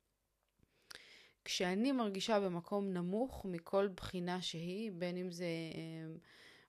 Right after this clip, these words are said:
בחיים האישיים שלי, הפרטיים, הזוגיים, המשפחתיים, ובין אם זה דווקא בתחומים של ההתפתחות אישית, קריירה נקרא לזה, חיפוש אחרי משמעות,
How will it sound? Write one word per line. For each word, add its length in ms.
בחיים 580
האישיים 540
שלי, 300
הפרטיים, 840
הזוגיים, 720
המשפחתיים, 840
ובין 320
אם 100
זה 240
דווקא 280
בתחומים 560
של 300
ההתפתחות 1900
אישית, 380
קריירה 640
נקרא 400
לזה, 460
חיפוש 540
אחרי 280
משמעות, 560